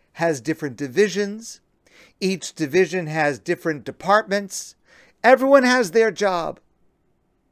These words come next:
It is never correct for me to look at someone else and to say their job is more important than mine. I want that job and not this job.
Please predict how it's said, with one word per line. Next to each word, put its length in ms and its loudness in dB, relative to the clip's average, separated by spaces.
It 100 2
is 180 -2
never 480 2
correct 540 -2
for 180 -4
me 260 -4
to 140 -6
look 220 -4
at 140 -6
someone 340 0
else 240 -2
and 100 -8
to 120 -10
say 200 0
their 300 2
job 320 2
is 140 -6
more 180 -4
important 480 -4
than 120 -6
mine. 320 -2
I 120 4
want 320 0
that 240 4
job 280 4
and 100 0
not 220 -4
this 200 -4
job. 400 -2